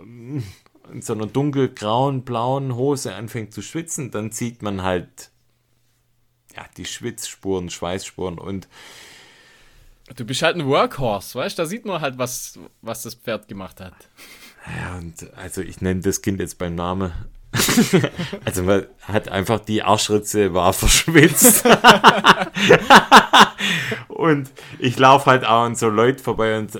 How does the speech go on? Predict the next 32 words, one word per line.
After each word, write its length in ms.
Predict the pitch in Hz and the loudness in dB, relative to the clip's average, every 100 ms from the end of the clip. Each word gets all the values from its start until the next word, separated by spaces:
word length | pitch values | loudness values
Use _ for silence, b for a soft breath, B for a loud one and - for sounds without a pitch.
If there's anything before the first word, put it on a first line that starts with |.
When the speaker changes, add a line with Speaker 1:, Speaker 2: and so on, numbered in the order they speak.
| - 107 | -12 -6
Speaker 1:
so 320 | 113 101 98 | -2 -2 0
halbstarke 640 | 113 - - 107 104 104 | 0 0 -2 -2 0 -4
Teenager 500 | 117 117 113 110 - | -6 -4 -2 -2 -4
und 100 | 95 | -8
die 120 | 92 92 | -8 -6
haben 120 | 104 | -6
sich 200 | 110 95 | -6 -8
echt 220 | - 107 98 | -10 -12 -14
einen 80 | |
Arsch 280 | 80 92 - | -8 -8 -8
abgelacht 420 | 90 - 98 87 | -12 -10 -10 -10
und 140 | 78 98 | -14 -14
ich 160 | 98 | -14
hab 140 | 95 - | -14 -14
mich 180 | 101 - | -18 -14
geschämt 960 | 110 - - 127 117 107 98 95 - - | -14 -12 -10 -8 -6 -6 -8 -12 -16 -14
bis 200 | 104 - | -12 -12
in 180 | 104 | -14
den 40 | 98 | -10
Boden 400 | 98 95 92 85 | -4 -4 -6 -10
Speaker 2:
Ja. 60 | 82 | -8
Speaker 1:
rein. 220 | 87 95 - b b b b b _ _ b b | -8 -8 -14 b b b b b _ _ b b
Und 200 | - 104 | -10 -4
dachte 300 | 92 85 - | -4 -4 -8
mir, 180 | 95 87 | -6 -6
fuck 400 | - - 87 - | -8 -8 -8 -8
man, 220 | 82 76 | -12 -12
du 80 | 73 | -12
bist 240 | 78 - - | -16 -16 -12
gar 140 | 76 | -10
nicht 140 | 80 | -10
so 140 | - | -10